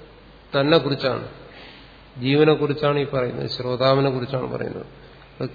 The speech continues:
കേവലനായിരിക്കുന്ന, ഏകനായിരിക്കുന്ന, ചിന്മാത്രനായിരിക്കുന്ന, ജ്ഞാനസ്വരൂപനായിരിക്കുന്ന, അറിവായിരിക്കുന്ന ആത്മസ്വരൂപ,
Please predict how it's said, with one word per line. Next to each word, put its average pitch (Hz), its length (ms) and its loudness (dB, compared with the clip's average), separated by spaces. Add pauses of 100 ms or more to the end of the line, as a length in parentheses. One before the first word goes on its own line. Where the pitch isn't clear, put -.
കേവലനായിരിക്കുന്ന, 135 1040 4 (340)
ഏകനായിരിക്കുന്ന, 120 1120 2 (720)
ചിന്മാത്രനായിരിക്കുന്ന, 127 1300 2
ജ്ഞാനസ്വരൂപനായിരിക്കുന്ന, 123 1500 -2 (240)
അറിവായിരിക്കുന്ന 127 880 0 (220)
ആത്മസ്വരൂപ, 135 920 2